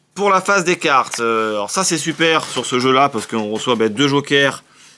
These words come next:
Euh, ça, ils auraient pu mettre deux identiques, bref, mais en tout cas, il y en a un quand même avec un coffre ouvert et le trois de cœur de cap apparaît.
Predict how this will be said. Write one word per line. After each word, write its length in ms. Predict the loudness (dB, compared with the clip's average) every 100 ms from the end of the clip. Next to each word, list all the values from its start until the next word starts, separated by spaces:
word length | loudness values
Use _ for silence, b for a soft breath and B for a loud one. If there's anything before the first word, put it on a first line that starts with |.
| _
Euh, 1040 | -12 -8 -8 -8 -10 -10 -12 -12 -12 -14 -14 -16 -18 -20 _ _
ça, 160 | -16 -14
ils 100 | -14
auraient 80 | -18
pu 140 | -14
mettre 200 | -12 -6
deux 120 | -2
identiques, 560 | -2 -4 -6 -8 -8 -8
bref, 340 | -6 -6 -6
mais 100 | -12
en 40 | -12
tout 100 | -6
cas, 120 | -4
il 20 |
y 40 | -2
en 80 | -4
a 40 |
un 60 | -4
quand 140 | -6
même 160 | -4 -6
avec 360 | -6 -10 -12 _ _ _ _
un 140 | -12 -6
coffre 320 | -6 -6 -8
ouvert 400 | -2 0 0 -4 _ _ _ -8
et 100 | -2
le 100 | -2
trois 200 | -2 -8
de 40 |
cœur 160 | -6 -8
de 40 |
cap 220 | -8 -10 -10
apparaît. 300 | -6 -8